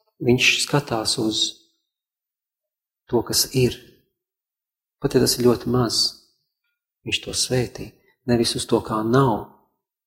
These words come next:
Ja? Un, un šī ir izvēle, kuru mēs ļoti reti kad izdaram.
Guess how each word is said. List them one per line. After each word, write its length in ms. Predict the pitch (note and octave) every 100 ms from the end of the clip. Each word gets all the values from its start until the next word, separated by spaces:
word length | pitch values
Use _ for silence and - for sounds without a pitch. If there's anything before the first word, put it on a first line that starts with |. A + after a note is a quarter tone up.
| -
Ja? 140 | A2+ - - - - -
Un, 180 | A#2+ B2
un 200 | B2+ B2 -
šī 200 | - D#3+ C#3
ir 120 | A2+ - D3
izvēle, 440 | - A2+ A2 A2
kuru 180 | - A#2
mēs 400 | A#2 A2+ - - -
ļoti 240 | B2 A#2
reti 240 | A#2 - -
kad 120 | A#2
izdaram. 380 | A#2+ A2+ A2